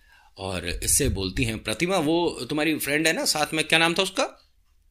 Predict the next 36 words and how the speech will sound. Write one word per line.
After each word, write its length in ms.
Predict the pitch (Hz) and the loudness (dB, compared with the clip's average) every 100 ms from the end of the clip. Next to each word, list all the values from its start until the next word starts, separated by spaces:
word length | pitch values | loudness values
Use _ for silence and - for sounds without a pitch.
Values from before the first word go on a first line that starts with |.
| _ _ _ _ _ - | _ _ _ _ _ -6
प्रतिमा 280 | 104 113 110 | -4 -2 -2
बोलती 220 | 107 131 | -2 -2
है, 60 | 113 | 4
"हाँ, 160 | 170 | 4
हाँ, 200 | 175 151 - | 6 4 4
अनु।" 420 | 160 185 117 - - _ - - | 8 8 6 0 -14 _ -20 2
ये 220 | 131 - - - _ 104 | 4 4 -4 -4 _ -2
अनु 200 | 127 135 | 0 0
की 100 | 131 | 0
प्लेट 280 | 107 101 | 0 -2
तो 60 | 98 | -2
रह 220 | 92 143 | 4 4
गई, 240 | 165 165 - - - | 4 -2 -6 -10 -2
हम 100 | 120 | 0
सब 140 | 131 | 0
वहाँ 160 | 117 127 | 0 0
पे 120 | 131 | 0
खाना 200 | 127 131 | 2 2
खा 140 | 131 | 4
रहे 120 | 131 | 2
थे। 120 | 127 127 - _ _ _ _ - - | 2 -6 -14 _ _ _ _ -20 -14
तो 60 | |
प्रतिमा 460 | - 120 127 127 113 | -4 -2 0 0 -2
खुश 280 | - 123 117 | 0 0 0
होकर 240 | 101 98 | -2 -4
बोलती 280 | 92 80 127 | -4 -4 -4
है, 100 | 131 | -4
"हाँ, 220 | 127 165 | 0 2
हाँ, 320 | 165 175 131 135 | 6 4 2 4
दे 140 | 143 | 4
दो, 140 | 156 | 4
वो 160 | 131 120 | 2 2
भी 100 | 151 | 0
तो 120 | 165 | 0
भूखी 260 | 139 135 135 | -4 -4 -2
होगी, 340 | 120 269 214 | -2 -2 -4